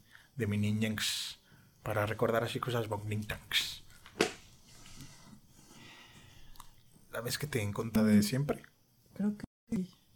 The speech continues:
Speaker 2: En esa ocasión, no, no sé si te acuerdas que hasta lloré cuando fui al Festival del Día de las Madres, antes que,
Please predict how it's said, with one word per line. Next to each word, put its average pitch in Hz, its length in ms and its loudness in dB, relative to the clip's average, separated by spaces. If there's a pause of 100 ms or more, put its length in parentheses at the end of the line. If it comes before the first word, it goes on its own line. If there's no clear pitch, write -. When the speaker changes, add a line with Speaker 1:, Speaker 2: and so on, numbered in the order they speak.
(440)
Speaker 2:
En 202 180 4
esa 220 240 0
ocasión, 202 580 4
no, 208 200 10
no 226 180 6
sé 269 140 -2
si 254 140 -2
te 185 100 0
acuerdas 196 400 4
que 190 100 0
hasta 170 260 -2
lloré 160 280 2
cuando 175 300 2
fui 170 140 0
al 170 120 2
Festival 170 480 -2
del 165 120 4
Día 165 120 4
de 175 80 4
las 165 180 0
Madres, 165 440 2
antes 175 300 0
que, 160 260 -2